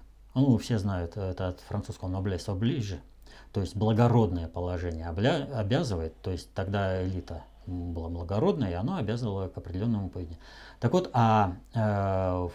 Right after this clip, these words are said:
в достаточно общей теории управления звучит так. Положение обязывает. Если же положение не обязывает, то оно же и убивает. Сначала морально, а потом физически. Так вот,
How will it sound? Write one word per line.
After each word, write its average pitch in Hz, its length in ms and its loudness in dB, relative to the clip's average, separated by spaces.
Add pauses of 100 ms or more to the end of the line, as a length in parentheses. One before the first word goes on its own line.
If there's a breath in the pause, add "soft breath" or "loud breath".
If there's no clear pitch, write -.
(220)
в 104 40 -6
достаточно 107 360 -2
общей - 160 -8
теории 98 180 -2
управления 110 560 0
звучит 90 380 -4
так. 80 200 -8 (100)
Положение 143 560 0
обязывает. 98 560 -2 (360 soft breath)
Если 131 420 4
же 120 120 2
положение 127 640 4
не 139 340 6
обязывает, 104 720 0
то 120 140 6
оно 160 300 4
же 98 260 -4
и 120 80 4
убивает. 95 760 2 (240 soft breath)
Сначала 135 680 6
морально, 123 720 8 (460 soft breath)
а 135 100 6
потом 139 640 6 (360)
физически. - 720 4 (1200 soft breath)
Так 143 180 6
вот, 185 360 12